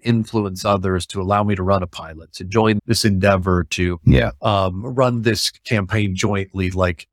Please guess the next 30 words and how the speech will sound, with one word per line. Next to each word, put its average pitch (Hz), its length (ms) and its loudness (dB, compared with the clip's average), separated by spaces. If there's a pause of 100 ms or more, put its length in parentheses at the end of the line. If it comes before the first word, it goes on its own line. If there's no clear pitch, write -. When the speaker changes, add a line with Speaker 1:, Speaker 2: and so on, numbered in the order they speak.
(160)
Speaker 1:
your 139 200 0
influencing 135 680 2
skills 104 560 2
become 98 680 -2 (500)
way, 135 560 0
just 143 300 2
as 123 120 4
important 113 460 0
as 92 140 -2
your 101 100 2
execution 90 640 -6
skills. - 380 -16 (220)
Speaker 2:
Yeah. 71 260 2 (220)
And 90 140 2
probably 107 260 2
even 82 180 0
more 87 200 2
so 82 240 2
as 87 160 4
you 87 80 4
transition 80 840 2 (400)
from 95 360 2
a 82 100 2
startup, 80 520 2
small 82 220 2
organization 78 600 4
to 85 260 4
a - 20 4
larger 78 640 4
one, 69 420 6